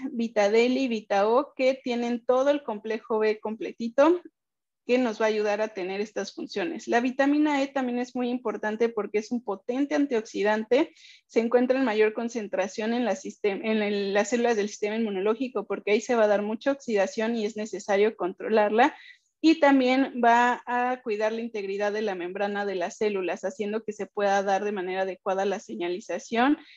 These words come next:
Y tiene también efectos mediadores de la inflamación, sobre todo en el sistema inmunológico. Vita O, Usanimals y Vita Daily contienen vitamina E en concentraciones que necesitamos. Va a mejorar la respuesta inmunológica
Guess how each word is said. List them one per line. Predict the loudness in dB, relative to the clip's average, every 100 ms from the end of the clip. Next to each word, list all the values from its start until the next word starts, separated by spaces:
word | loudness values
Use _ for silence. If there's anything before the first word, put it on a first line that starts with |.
| _ _
Y | 4 4
tiene | 4 2
también | 2 0 2 0
efectos | -2 0 0 0 0 2 0
mediadores | -4 -2 0 0 -2 -2
de | -2
la | -4
inflamación, | -6 -4 -4 -2 -4 0 2 4 4 0
sobre | -4 -2 -2
todo | -2 0
en | 0
el | -2
sistema | -10 -12 -8 -6 -4
inmunológico. | -4 -4 -2 0 -2 -6 -10 -10 -10 -20 -20 _
Vita | -4 -2 4 6
O, | 8 6 6
Usanimals | -2 -2 -4 -4 -4 -6 -8
y | -10
Vita | -6 -2 2
Daily | 2 2 -2
contienen | -2 -4 -2 -2 -2
vitamina | -4 -4 -6 -4 -2 0 0 -2
E | -4
en | -4
concentraciones | -4 -6 -6 -6 -6 -6 -6 -6 -6 -10 _
que | -6
necesitamos. | -6 -6 -6 -8 -4 0 0 -2 -8 -14 _ _ _ _ _ _ 4
Va | 6
a |
mejorar | 8 6 6 6 8
la | 6
respuesta | 4 0 0 0 2 2 2 0
inmunológica | -6 -4 -2 -2 -2 -2 -4 -6 0 2 2